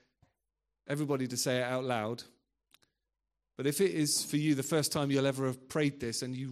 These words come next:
really mean it, and you really want to begin following Jesus as a result, then we would love to hear from you afterwards, to be able to speak to whoever brought you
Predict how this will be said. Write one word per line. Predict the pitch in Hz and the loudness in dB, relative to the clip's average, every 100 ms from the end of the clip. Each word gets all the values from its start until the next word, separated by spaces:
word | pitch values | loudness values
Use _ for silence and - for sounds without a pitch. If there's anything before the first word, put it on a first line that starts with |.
| 127 | 2
really | 156 156 156 151 | 4 4 2 -2
mean | 131 131 156 151 | -2 2 4 2
it, | 120 113 | 0 -4
and | 120 120 | -6 -4
you | 127 | -2
really | 127 139 | 0 0
want | 131 131 131 | 0 -2 -4
to | 127 117 110 - _ - | -4 -4 -6 -14 _ -10
begin | 120 131 | -4 -4
following | 123 131 123 120 | -2 -2 -2 -2
Jesus | 120 117 110 104 - | -4 -4 -6 -8 -8
as | 113 | -8
a | |
result, | 113 113 110 104 - - _ _ - _ _ | -6 -6 -6 -8 -12 -20 _ _ -20 _ _
then | - 117 | -6 0
we | 123 | 2
would | 120 | 2
love | 120 120 - | 0 -2 -4
to | 113 | -6
hear | 117 | -4
from | 117 101 101 | -6 -8 -8
you | 101 | -6
afterwards, | 104 - - 98 - - - _ _ _ _ _ | -8 -10 -12 -8 -8 -10 -14 _ _ _ _ _
to | - | -10
be | 117 117 | -4 -2
able | 113 113 | -2 -4
to | 107 101 - | -6 -8 -8
speak | - - 143 - | -8 -4 -4 -4
to | |
whoever | 120 120 113 | -4 -4 -2
brought | 131 131 | 0 0
you | - 131 131 | 0 -2 -2